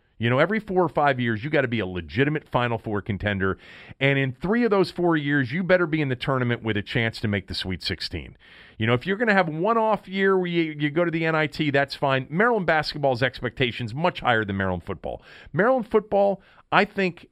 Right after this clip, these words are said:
Maryland football can be what it was under Ralph Friedgen in the A C C. Now, that's, that's different than the Big Ten, but I think they can be a consistent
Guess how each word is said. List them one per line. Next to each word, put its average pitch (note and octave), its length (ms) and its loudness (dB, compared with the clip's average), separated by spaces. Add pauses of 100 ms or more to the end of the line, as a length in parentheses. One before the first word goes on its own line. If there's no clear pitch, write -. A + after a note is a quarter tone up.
(100)
Maryland D3 440 2
football C3+ 340 0
can C#3+ 220 0
be A2 200 2
what C3 180 2
it D3 100 -6
was G#2+ 280 0
under C3 200 0
Ralph D#3 320 0
Friedgen G3 400 -2
in D3 180 0
the D#3 140 2
A F3 140 2
C G#3 200 -4
C. C4 460 -2 (640)
Now, C#3 260 2
that's, C3 280 0
that's D3+ 280 -4
different F#3 360 2
than F3+ 120 2
the F3+ 60 4
Big F#3 240 -2
Ten, G3+ 240 0
but A#2+ 100 0
I B2+ 80 4
think D#3+ 220 -6
they D3+ 120 0
can C#3+ 200 -2
be D3 360 0
a A2 100 -2
consistent G3 880 -2